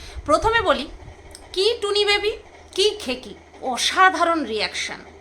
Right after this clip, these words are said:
অসাধারণ রিয়াকশন। মানে, আমাকে ডেকেছে, আহ, সেটা হজম করতে না পেরে আমাকে, উম, ঝামা ঘষেছে, মিষ্টি মুখে জুতোর বাড়ি মেরেছে। এই কথাগুলো, মানে, যে যেমন সে সেরকমই দেখে দুনিয়াটাকে, সে সেরকম নজরেই দেখে।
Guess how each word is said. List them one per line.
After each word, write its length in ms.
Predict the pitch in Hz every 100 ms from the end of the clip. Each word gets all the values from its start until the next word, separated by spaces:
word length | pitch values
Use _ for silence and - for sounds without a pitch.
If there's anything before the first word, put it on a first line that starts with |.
| - - - - -
অসাধারণ 800 | 294 302 392 440 370 359 320 285
রিয়াকশন। 360 | 233 - 220
মানে, 480 | 220 339 370 320 - -
আমাকে 480 | 208 254 320 359 370
ডেকেছে, 640 | 269 294 403 359 277 269 - - - -
আহ, 160 | 220
সেটা 440 | 226 330 339 381 392
হজম 380 | 392 233 285 370
করতে 360 | 381 403 440
না 160 | 392 392
পেরে 320 | 403 320 277 -
আমাকে, 560 | 240 269 320 370 427 440 -
উম, 520 | 226 196 233 214 220 190
ঝামা 320 | - 247 349
ঘষেছে, 680 | 349 392 415 403 349 339 339 - - 254
মিষ্টি 400 | 359 370 - 427
মুখে 320 | 427 427 440
জুতোর 300 | 370 392 392
বাড়ি 220 | 370 370
মেরেছে। 600 | 370 349 359 359 339 - -
এই 120 | - -
কথাগুলো, 480 | 269 294 339 349
মানে, 280 | 349 349 359 339 - - -
যে 460 | 185 233 233 294
যেমন 520 | 294 262 226 240 311 587 571 - - -
সে 540 | - 262 277 339 622
সেরকমই 640 | - 302 240 254 269 381 554
দেখে 340 | 285 - 285
দুনিয়াটাকে, 560 | 262 269 330 349 403 440
সে 140 | 466
সেরকম 400 | - 226 240 277
নজরেই 400 | 294 285 320 359
দেখে। 320 | 240 196 185